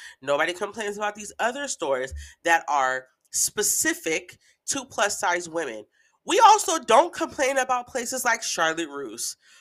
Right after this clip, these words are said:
okay? And, uh, you know, Forever twenty-one's doing better, but before they had their plus size,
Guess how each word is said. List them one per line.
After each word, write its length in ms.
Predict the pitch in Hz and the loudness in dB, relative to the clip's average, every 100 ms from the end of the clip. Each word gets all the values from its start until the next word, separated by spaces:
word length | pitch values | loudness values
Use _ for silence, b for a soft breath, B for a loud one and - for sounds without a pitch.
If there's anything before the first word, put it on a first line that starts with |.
| B | B
okay? 540 | 160 165 180 160 160 151 - | -4 -2 -4 -2 -4 -6 -4
And, 380 | 151 147 143 143 b b _ | -2 -2 -4 -12 b b _
uh, 180 | 147 147 | -2 0
you 120 | 160 190 | -2 -4
know, 100 | 160 | -2
Forever 320 | 208 220 214 | -2 -4 -4
twenty-one's 500 | - 185 170 175 165 | -6 -4 -4 -4 -4
doing 300 | 160 156 139 | -6 -6 -8
better, 340 | 143 160 143 | -2 -2 -2
but 220 | 131 139 | -4 -8
before 340 | 143 - 233 233 | -10 -10 -6 -6
they 160 | 196 | -6
had 280 | 196 196 180 | -4 -4 -4
their 140 | 190 202 | -8 -10
plus 340 | - 147 143 | -4 -4 -2
size, 340 | 156 120 127 | -2 -2 -4